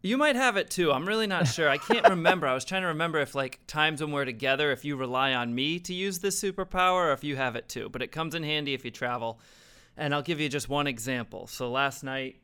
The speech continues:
Speaker 1: we came in from Vegas, and in the hotel room, we, we were pretty much all out of water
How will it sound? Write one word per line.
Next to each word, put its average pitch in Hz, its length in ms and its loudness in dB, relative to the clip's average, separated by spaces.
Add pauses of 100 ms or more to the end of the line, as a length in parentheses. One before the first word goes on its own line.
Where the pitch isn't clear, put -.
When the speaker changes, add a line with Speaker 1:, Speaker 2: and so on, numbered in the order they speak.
(160)
Speaker 1:
we 131 160 -12
came 127 300 -10
in 117 100 -6
from 113 240 -12
Vegas, 139 680 -2 (520)
and 135 240 -10
in 175 80 -8
the 175 80 -4
hotel 156 500 0
room, 120 440 -4 (280)
we, 135 160 -10
we 135 260 -12
were 151 100 -6
pretty 165 220 -6
much 151 200 -4
all 135 220 2
out 123 120 2
of 117 100 -6
water 117 440 -2